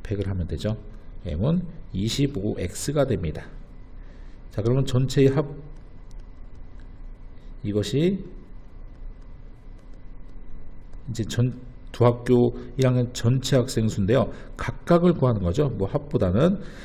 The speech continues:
근데 삼십 엑스하고 이십오 엑스를 가지고선 최소 공배수가 구백이라는 단서를 잡아야 됩니다. 그럼 여기서 오 엑스 하면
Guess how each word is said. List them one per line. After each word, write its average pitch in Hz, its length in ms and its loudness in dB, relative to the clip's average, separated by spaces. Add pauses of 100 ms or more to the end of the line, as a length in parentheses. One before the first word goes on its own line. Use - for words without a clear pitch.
(120)
근데 120 240 6
삼십 185 480 6
엑스하고 135 680 4
이십오 113 420 4
엑스를 98 340 2
가지고선 90 560 0 (400)
최소 185 320 6
공배수가 139 500 2
구백이라는 113 580 6
단서를 107 420 4
잡아야 80 260 0
됩니다. 73 360 -4 (420)
그럼 95 220 0
여기서 95 460 2 (300)
오 90 140 2
엑스 - 220 -2
하면 117 440 4